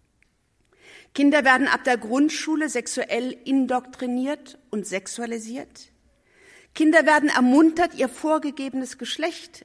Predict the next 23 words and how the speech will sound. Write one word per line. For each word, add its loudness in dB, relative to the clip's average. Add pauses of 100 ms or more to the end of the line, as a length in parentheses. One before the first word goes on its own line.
(120)
zu -10
wechseln. -12 (1300)
Kinder 4
werden 0
den -4
Medien -6
ausgeliefert, -6
Kinder -2
werden 0
der 0
Pornografie -4
ausgeliefert, -4
Kinder -2
werden 0
massenhaft -4
sexuell -4
missbraucht, -2 (1080)
Kinder -8
werden -8
krank, -10 (1000)
Kinder -6
werden -4
unglücklich, -6